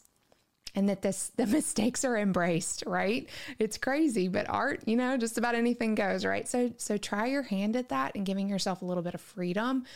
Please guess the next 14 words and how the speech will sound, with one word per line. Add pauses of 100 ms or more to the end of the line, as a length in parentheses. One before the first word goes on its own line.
(300)
um,
to
lean
into
the
fourness, (160)
uh,
that
you
have
available
to
you. (960)
Okay,